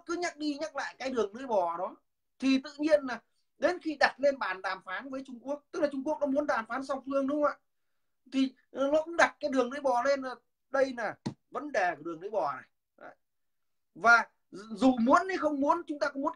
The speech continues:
cắt cái đường lưỡi bò thì ít ra nó cũng vẫn phải thành cái đường lưỡi lợn, chứ không thể nào mà, mà, mà, mà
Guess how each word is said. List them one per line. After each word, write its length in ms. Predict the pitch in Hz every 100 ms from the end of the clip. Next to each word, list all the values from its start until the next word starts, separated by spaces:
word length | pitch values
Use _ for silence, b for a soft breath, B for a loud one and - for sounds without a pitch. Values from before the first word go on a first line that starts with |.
| -
cắt 180 | 349 -
cái 100 | 311
đường 240 | 262 220
lưỡi 120 | 269 285
bò 320 | 220 202 208
thì 240 | 208 220 _ -
ít 160 | 349 -
ra 280 | 247 285 285
nó 100 | 294
cũng 120 | 330
vẫn 120 | 359 415
phải 140 | 311 170
thành 200 | 220 226
cái 80 | 277
đường 200 | 233 226
lưỡi 120 | 285
lợn, 260 | 330 294 - _
chứ 140 | 330 359
không 300 | - 302 277
thể 140 | 190
nào 240 | 214 220
mà, 160 | 226 226 - _ _ _
mà, 280 | 214 247 247
mà, 160 | 240
mà 180 | 233 233